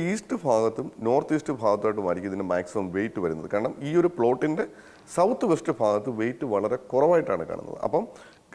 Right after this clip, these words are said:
ആ ഏതെങ്കിലും അടുത്തുള്ള ഒരു വാസ്തുക്കാരെ വിളിച്ച് കാണിച്ച ശേഷം ഇതിനകത്ത് കൃത്യമായിട്ടുള്ള കണക്കനുസരിച്ച് സൗത്ത് വെസ്റ്റ് കോർണറിൽ അല്ലെങ്കിൽ പടിഞ്ഞാറ് ഭാഗത്തായിട്ട് മതിൽ കെട്ടി സെപ്പറേറ്റ് ചെയ്യുവാണെങ്കിൽ അതുമായിട്ട് ബന്ധപ്പെട്ടുള്ള ദോഷങ്ങൾ മാറിക്കിട്ടും. അതുപോലെ ഇവരുടെ ജാതകം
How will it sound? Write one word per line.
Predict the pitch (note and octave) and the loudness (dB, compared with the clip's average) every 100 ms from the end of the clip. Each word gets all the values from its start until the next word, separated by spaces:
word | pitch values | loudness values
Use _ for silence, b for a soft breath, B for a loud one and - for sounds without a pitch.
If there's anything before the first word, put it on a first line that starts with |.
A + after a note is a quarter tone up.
| - B2 | -8 0
ആ | B2+ G3+ C#3+ | 2 2 2
ഏതെങ്കിലും | E3+ G#3+ E3 E3 B2+ | 4 4 2 2 2
അടുത്തുള്ള | A2 C3+ B2 A2+ | 2 0 0 0
ഒരു | G#2 | 2
വാസ്തുക്കാരെ | F#2+ - A2+ A2+ F#2+ | 0 0 0 2 2
വിളിച്ച് | F#2+ A2+ - | -2 -4 -2
കാണിച്ച | F2 G2 G2 | -2 -2 -6
ശേഷം | D2+ C#2+ - - B B B | -8 -8 -10 -14 B B B
ഇതിനകത്ത് | A#2+ C3+ C#3 D3+ - | 0 2 2 -4 -6
കൃത്യമായിട്ടുള്ള | C#3+ - F#3+ F3 D3 G#2+ G#2 G2+ | -8 0 2 2 2 2 0 0
കണക്കനുസരിച്ച് | G#2 B2+ G2 - G2+ B2 - | -2 -2 -4 -4 -8 -4 0
സൗത്ത് | A2 C3 | 0 0
വെസ്റ്റ് | B2+ - G2+ | -4 -4 -2
കോർണറിൽ | F2+ F#2 F2+ B2+ - B B B B | -2 -2 -6 -8 -10 B B B B
അല്ലെങ്കിൽ | A2+ B2+ D3 - | -2 0 -2 0
പടിഞ്ഞാറ് | C3 D#3 F3+ C3+ | 2 4 4 4
ഭാഗത്തായിട്ട് | A2+ F#2+ F#2 F2 E2 G2 | 2 2 2 -4 -4 -2
മതിൽ | F#2+ A2+ | 0 0
കെട്ടി | G2+ F#2 - | -2 -4 -4
സെപ്പറേറ്റ് | F2+ G#2+ G2+ F#2 | -2 0 -2 -2
ചെയ്യുവാണെങ്കിൽ | F#2 F2+ A2+ F#2+ | -2 -2 0 0
അതുമായിട്ട് | G2 F#2+ | 0 0
ബന്ധപ്പെട്ടുള്ള | F2 F2 F2 F2 E2+ | -4 -6 -6 -6 -6
ദോഷങ്ങൾ | E2 F2+ E2 | -6 -6 -2
മാറിക്കിട്ടും. | E2+ F2 F#2 C3+ - B B B B A#2 | -2 -2 -6 -8 -10 B B B B -2
അതുപോലെ | A#2+ C3 D#3+ - D#3+ D3 | 0 0 0 -4 -6 -2
ഇവരുടെ | C#3 F3 E3+ D3 | 0 2 2 2
ജാതകം | B2+ C#3+ E3 F3 F3+ | 4 4 4 2 0